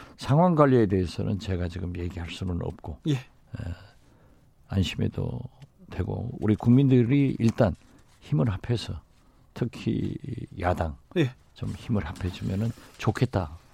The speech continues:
Speaker 1: 하는 것을 느꼈습니다.
Speaker 2: 우리 박사부님한테 물어보고 싶은 게 많았어요. 그래서 한 주간 물어보고 싶은 걸 제-, 제가 모아놨는데
Speaker 1: 예.
Speaker 2: 마이크 타이슨 복귀에 대해서는 어떻게 생각하세요?
Speaker 1: 타이슨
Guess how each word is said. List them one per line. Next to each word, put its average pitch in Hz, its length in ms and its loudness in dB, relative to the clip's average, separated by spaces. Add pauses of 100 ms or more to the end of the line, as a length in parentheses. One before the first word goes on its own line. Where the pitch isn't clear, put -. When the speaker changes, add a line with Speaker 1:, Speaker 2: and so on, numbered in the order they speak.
Speaker 1:
하는 101 200 -6
것을 95 260 -8
느꼈습니다. - 640 -10 (140)
Speaker 2:
우리 175 180 2
박사부님한테 185 1000 4
물어보고 196 560 4
싶은 175 220 0
게 180 80 4
많았어요. 151 600 6
그래서 135 240 -2
한 214 160 4
주간 202 400 2
물어보고 202 340 6
싶은 - 260 -4
걸 156 160 4
제-, - 140 -8
제가 139 180 -2
모아놨는데 139 760 4 (100)
Speaker 1:
예. 92 80 2 (280)
Speaker 2:
마이크 226 380 6
타이슨 208 600 2
복귀에 196 420 4
대해서는 151 320 4
어떻게 127 240 0
생각하세요? 120 500 -2 (2500)
Speaker 1:
타이슨 117 320 6